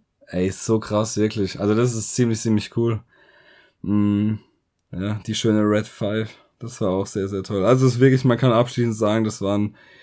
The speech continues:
extrem, extrem aufregendes und geiles, äh, Formel-eins-Rennwochenende. Also da kann man wirklich nur sagen, ähm, da hat sich die Formel eins mal wieder von der besten Seite gezeigt. Auch fast von der schlimmsten. Gott sei Dank ist es nicht so weit gekommen.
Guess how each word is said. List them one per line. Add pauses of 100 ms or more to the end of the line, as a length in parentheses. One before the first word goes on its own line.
(340)
extrem,
extrem
aufregendes
und
geiles,
äh,
Formel-eins-Rennwochenende.
Also (720)
da
kann
man
wirklich
nur
sagen,
ähm, (180)
da
hat
sich
die
Formel
eins
mal
wieder
von
der
besten
Seite
gezeigt. (100)
Auch
fast
von
der
schlimmsten. (200)
Gott
sei
Dank
ist
es
nicht
so
weit
gekommen.